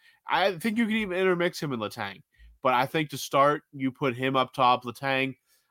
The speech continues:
uh, off to his left, that he can one-time it. Uh, Crosby somewhere down low. Um, and then it depends on where your, who your other guy is on the, on that top unit. Guentzel was, uh,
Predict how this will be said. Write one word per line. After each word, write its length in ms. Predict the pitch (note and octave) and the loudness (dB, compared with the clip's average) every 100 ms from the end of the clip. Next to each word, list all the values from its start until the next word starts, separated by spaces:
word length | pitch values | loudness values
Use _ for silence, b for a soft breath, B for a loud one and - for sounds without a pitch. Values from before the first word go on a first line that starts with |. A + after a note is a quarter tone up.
| - | -8
uh, 60 | A2 | -2
off 300 | A2 C3 - | 2 0 0
to 80 | |
his 280 | B2 B2+ A2+ | -4 -4 -4
left, 420 | A#2 A#2+ B2 - | 0 2 2 -2
that 120 | A#2 G#2 | -10 -4
he 160 | B2 | -4
can 180 | C3 B2+ | -4 -4
one-time 480 | A#2+ B2 B2+ B2 B2 | -4 -4 -2 -2 0
it. 140 | B2 - _ _ _ _ _ _ - | -4 -6 _ _ _ _ _ _ -12
Uh, 220 | A2+ A2 | -10 -8
Crosby 460 | - D#3 G#3+ B3+ | 0 4 4 4
somewhere 400 | A3 F3+ F3+ G3 | -2 0 0 0
down 320 | D#3+ D3 C#3+ B2+ | 2 2 2 2
low. 440 | C3+ D3+ D#3 D3 _ _ _ - | 2 4 2 -2 _ _ _ -18
Um, 480 | A2+ A2+ A2+ A2+ G#2 C#3+ | -12 -10 -10 -10 -12 -6
and 120 | C#3+ | -2
then 120 | G3 | 0
it 80 | A#3 | -2
depends 380 | F3+ F3 F3 D#3+ | -2 -2 0 2
on 300 | D3+ D3+ C3 | 2 0 0
where 340 | B2+ C#3+ C#3+ | 2 4 2
your, 420 | C3 C3+ C#3+ D3+ C3 | 0 0 -2 -4 -2
who 180 | D#3 | 0
your 240 | E3+ D3+ D3+ | 2 2 2
other 240 | C#3 C#3 | 2 2
guy 220 | B2+ B2+ | 4 4
is 240 | B2 C#3+ D3 | 4 0 -2
on 100 | B2 | -4
the, 80 | A#2 - | -4 -8
on 140 | C3 B2 | -6 -2
that 180 | A#2+ | -2
top 220 | C3 A#2+ A2+ | 0 0 0
unit. 280 | D3+ B2+ - _ _ _ _ | -4 -4 -6 _ _ _ _
Guentzel 320 | C3 C#3+ F3 | -2 -2 0
was, 140 | D#3+ D3+ _ _ - - | -2 -2 _ _ -20 -18
uh, 120 | G2 | -16